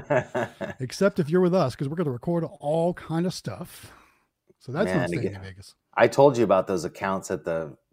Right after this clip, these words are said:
Speaker 1: the shuttles.
Speaker 2: Yes.
Speaker 1: Remember, they were
Speaker 2: Yeah,
Speaker 1: making
Speaker 2: and, and we'll, we'll
Speaker 1: fifteen thousand dollars
Speaker 2: probably
Speaker 1: a
Speaker 2: feature,
Speaker 1: month.
Speaker 2: feature, feature some of those machines on the, uh, monorail. Uh, so they
Speaker 1: Yeah.
Speaker 2: have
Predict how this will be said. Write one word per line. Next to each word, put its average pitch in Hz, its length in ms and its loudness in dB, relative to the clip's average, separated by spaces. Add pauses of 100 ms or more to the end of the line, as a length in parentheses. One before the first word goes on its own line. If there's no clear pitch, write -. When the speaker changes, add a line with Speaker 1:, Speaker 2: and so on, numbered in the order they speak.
Speaker 1:
the 85 120 -4
shuttles. 87 680 2 (400)
Speaker 2:
Yes. 127 240 -6
Speaker 1:
Remember, 90 500 0 (540)
they 95 100 0
were - 60 0
Speaker 2:
Yeah, 160 160 4
Speaker 1:
making 147 120 0
Speaker 2:
and, 175 140 0
and 190 180 2
we'll, 254 160 -2
we'll 202 180 0
Speaker 1:
fifteen 226 240 2
thousand 190 320 6
dollars - 0 -
Speaker 2:
probably 196 340 6
Speaker 1:
a 185 60 0
Speaker 2:
feature, 170 220 2
Speaker 1:
month. 185 60 -8
Speaker 2:
feature, 170 300 0
feature 170 300 -2
some 160 180 -2
of 147 80 0
those 143 280 2
machines 127 580 -2
on 131 300 -4
the, 127 140 -4
uh, 120 80 -4
monorail. 117 680 -4 (140)
Uh, 127 80 -16 (160)
so 160 180 2
they - 80 6
Speaker 1:
Yeah. - 20 6
Speaker 2:
have 147 220 0